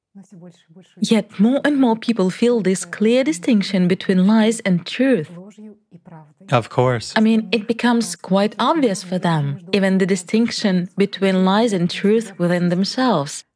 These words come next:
Speaker 1: There are actually so many people who say, I feel that I'm somebody's fiction, that I'm as if unreal.
Speaker 2: Do you know why? Because more and more power flows into this world. It flows to personalities,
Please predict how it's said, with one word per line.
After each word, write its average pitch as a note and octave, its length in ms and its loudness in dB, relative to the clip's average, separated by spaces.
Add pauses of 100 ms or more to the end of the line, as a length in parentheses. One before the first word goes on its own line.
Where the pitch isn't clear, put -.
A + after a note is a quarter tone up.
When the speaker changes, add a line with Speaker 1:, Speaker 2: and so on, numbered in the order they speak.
Speaker 1:
There A#3 160 2
are A3+ 140 -2
actually C4+ 380 0
so C#4 280 -4
many G#3 240 2
people A3+ 300 0
who G3 120 0
say, A3 360 0 (180)
I A3 80 2
feel C4+ 300 0
that A3 320 0
I'm A3+ 240 2
somebody's C#4+ 460 -2
fiction, F#3+ 520 -2
that F#3+ 160 2
I'm G3 340 -2 (340)
as G#3 160 2
if A3 140 -2
unreal. G#3 520 2
Speaker 2:
Do A#2+ 200 -2
you C#3+ 160 2
know C3+ 160 2
why? A2+ 440 0 (200)
Because A2+ 320 -4
more C3+ 480 0
and B2 100 -6
more A#2+ 200 0
power A2+ 500 -4 (220)
flows A#2 420 -2
into A#2 240 -4
this A2+ 240 -4
world. A2 420 -2
It B2+ 140 -6
flows B2+ 560 -2
to - 140 -8
personalities, G#2+ 880 -2